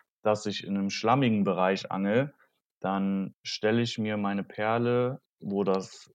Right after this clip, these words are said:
oder, ja, das ist ein bisschen schwer zu erklären. Also ich hab auf meinem Leader,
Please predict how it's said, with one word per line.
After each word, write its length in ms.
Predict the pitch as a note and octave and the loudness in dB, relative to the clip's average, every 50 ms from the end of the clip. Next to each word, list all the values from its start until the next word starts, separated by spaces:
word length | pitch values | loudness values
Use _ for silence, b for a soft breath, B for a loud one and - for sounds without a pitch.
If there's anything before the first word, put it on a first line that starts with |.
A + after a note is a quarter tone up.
| _ _ | _ _
oder, 400 | - G#2 G2 F#2+ F#2+ F2+ - - _ | -2 0 0 0 0 -2 -4 -12 _
ja, 220 | - F2+ F2+ F2 | -12 -10 -8 -8
das 180 | F2 F#2+ E2+ - | -10 -10 -14 -14
ist 160 | G2 - - | -18 -12 -10
ein 60 | G#2 | -8
bisschen 460 | G2+ G#2+ G#2+ - G2 G2 G2 G2 F#2+ - | -8 -8 -8 -6 -4 -4 -4 -4 -6 -6
schwer 440 | - - - - F#2 G2+ F#2+ F#2+ - | -6 -6 -6 -4 -2 -2 -2 -2 -4
zu 180 | - - - | -6 -6 -4
erklären. 520 | F#2+ F#2+ F#2+ - - - G2+ F#2+ F#2 F2+ E2 B B B B B B B | -4 -4 -6 -8 -6 -4 -2 -2 -2 -4 -6 B B B B B B B
Also 140 | - G2+ G#2+ | -2 0 0
ich 140 | G#2+ - A#2+ | 0 0 -2
hab 160 | A2 - - | -4 0 4
auf 220 | - B2 B2 - | 4 4 4 4
meinem 320 | B2+ B2 B2 B2 B2 B2 A#2 | 4 4 6 6 6 6 6
Leader, 600 | A2+ A#2+ C3+ D3+ C#3+ D3 D3 D#3 E3+ F3 - | 4 4 4 4 6 6 6 4 4 0 -4